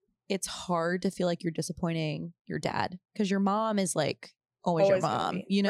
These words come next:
Speaker 2: Right.
Speaker 1: like, they're, they're always there. But, but dad is like, "Whoa, like, this is
Speaker 2: Yeah.
Speaker 1: really hard."
Speaker 2: Yeah. So when it was, like, uh, like I mentioned earlier about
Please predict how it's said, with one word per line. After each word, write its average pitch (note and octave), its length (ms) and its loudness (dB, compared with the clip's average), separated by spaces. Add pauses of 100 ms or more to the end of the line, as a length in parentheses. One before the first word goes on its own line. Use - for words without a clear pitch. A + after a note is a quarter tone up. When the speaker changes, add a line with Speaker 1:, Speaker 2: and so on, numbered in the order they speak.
Speaker 2:
Right. G3 100 0
Speaker 1:
like, F3 240 0
they're, F3 220 0
they're F3 220 0
always E3 260 0
there. D#3 240 0
But, - 260 -2 (400)
but F3+ 200 -4
dad F#3 360 0
is D#3 200 0
like, C#3 260 0
"Whoa, - 480 -4 (100)
like, F3+ 200 -2
this G3 180 0
is F3+ 120 2
Speaker 2:
Yeah. - 40 -4
Speaker 1:
really D#3 200 2
hard." - 360 -2 (380)
Speaker 2:
Yeah. G3+ 240 6
So - 180 2
when A#3+ 140 2
it A#3 80 -2
was, G#3+ 180 0
like, G3 340 4 (540)
uh, F#3 500 4 (1300)
like G3 160 2
I F#3+ 80 6
mentioned F#3 420 0
earlier F3 640 0
about F3 480 2